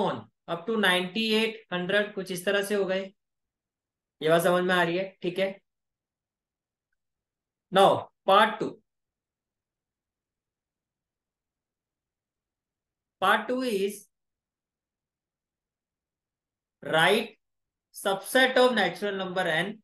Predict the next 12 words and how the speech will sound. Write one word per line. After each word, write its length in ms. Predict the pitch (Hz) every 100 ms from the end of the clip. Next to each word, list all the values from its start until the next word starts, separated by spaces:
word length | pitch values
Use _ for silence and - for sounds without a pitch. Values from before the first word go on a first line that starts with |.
| _ _ _ _ 233
whose 280 | 269 294
element 500 | 240 202 208 220 220
are 160 | 220 240
perfect 520 | 202 175 - 214 208
square 340 | - 175 160 151
number। 240 | 110 92 _ _ _ _ _ _ _ _ -
Whose 220 | 214 233
element 460 | 220 208 208 220 220
are 160 | 226 208
perfect 420 | 175 202 196 190
square 480 | - 185 214 285 - _ _
number। 220 | 139 110